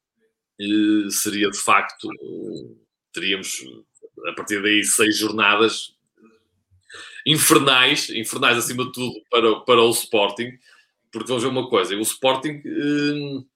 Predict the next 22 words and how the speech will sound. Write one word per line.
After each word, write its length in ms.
o 60
Sporting 560
não 400
está, 540
que 160
o 40
Sporting 300
não 240
está 140
a 40
jogar 280
mais 560
ou 200
menos 760
do 200
que 140
já 180
jogou, 440
está 160
a 20
jogar 200
menos, 460